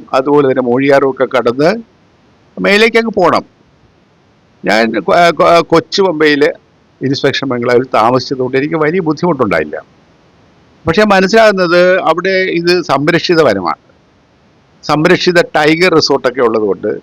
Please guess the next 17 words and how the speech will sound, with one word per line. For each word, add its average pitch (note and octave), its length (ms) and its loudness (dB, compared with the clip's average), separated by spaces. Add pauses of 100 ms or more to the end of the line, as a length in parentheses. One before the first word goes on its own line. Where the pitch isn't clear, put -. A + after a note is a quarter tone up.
(800)
വളരെ D#3+ 320 0
നന്നായിട്ട് F3 360 2
അത് E3+ 120 -2
പ്ര-, D3 220 -2 (120)
അത് F#3+ 100 -2 (100)
പാരിസ്ഥിതിക F#3 520 0 (100)
പ്രശ്നങ്ങളൊന്നും D3+ 520 -4
ഉണ്ടാകാതിരിക്കാൻ B2 560 -2
വേണ്ടി A#2+ 200 -4
പ്രത്യേകം A#2 360 0 (380)
കരുതലെടുത്തിട്ടുണ്ട് C#3 840 0
വനം F2+ 220 -6
വകുപ്പ്. E2+ 280 -8 (1700)
പക്ഷേ G3 180 0 (100)
ആ - 100 4
റോ-, F#3+ 140 -4 (100)
ആ G3 40 6